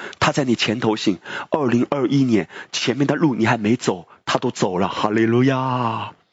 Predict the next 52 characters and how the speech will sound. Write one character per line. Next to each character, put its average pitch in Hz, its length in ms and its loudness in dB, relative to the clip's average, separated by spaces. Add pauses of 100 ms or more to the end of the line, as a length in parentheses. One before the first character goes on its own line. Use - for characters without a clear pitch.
(340)
爸 110 120 -2
爸 123 120 0
都 135 160 2
已 117 40 4
经 123 160 2
走 98 160 0
过 117 260 0
了， 98 300 -2 (1080)
他 135 140 2
是 120 100 -4
超 139 320 0
越 135 160 4
时 - 240 -4
间 113 260 0
的， - 640 -2 (640)
他 143 120 2
在 151 100 0
你 120 140 2
前 117 240 -2
头 117 200 0
行， 98 380 -4 (440)
像 107 180 0
烈 190 260 4
火 143 200 2
一 104 80 -2
样 123 160 2
灭 147 200 4
绝 110 140 0
仇 101 260 -2
敌。 95 160 -2 (180)
他 117 100 0
告 135 140 -2
诉 117 120 0
以 110 80 0
色 120 160 0
列 117 80 0
百 92 160 -2
姓， 101 220 -2
你 107 80 2
看 120 140 0
圣 127 160 -2
经 120 140 2
记 117 160 2
载， 90 160 0 (180)
他 - 100 2
说 123 240 0
：“我 117 100 4
在 160 100 2
你 139 100 0
前 117 220 0
头 101 140 0
行， 98 160 -2